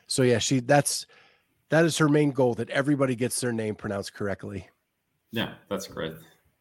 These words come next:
Speaker 2: Yeah. But it's not easy for, for the announcers because there is some difficult names.
Speaker 1: It is. Um, here's my last question for you,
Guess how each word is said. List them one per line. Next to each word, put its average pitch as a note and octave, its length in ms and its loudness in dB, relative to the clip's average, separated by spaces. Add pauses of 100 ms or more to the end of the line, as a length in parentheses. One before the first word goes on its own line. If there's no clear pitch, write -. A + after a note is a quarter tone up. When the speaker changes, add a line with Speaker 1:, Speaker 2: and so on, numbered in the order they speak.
(220)
Speaker 2:
Yeah. - 60 -20 (920)
But F#2 100 -2
it's G#2+ 160 -2
not A#2+ 160 0
easy F2 300 0
for, E2 460 -2 (260)
for E2+ 160 2
the E2 320 0 (260)
announcers D#2+ 580 -4 (480)
because F#2+ 260 2
there F2 220 2
is F#2 160 0
some D#2+ 400 -8 (460)
difficult F#2+ 400 -4
names. D#2+ 400 -4 (1400)
Speaker 1:
It A2 120 -2
is. G2+ 320 -2 (420)
Um, C3 380 2 (400)
here's F#3 260 4
my F#3 80 8
last D#3 240 4
question C3+ 340 2
for C3 140 -2
you, A#2+ 400 4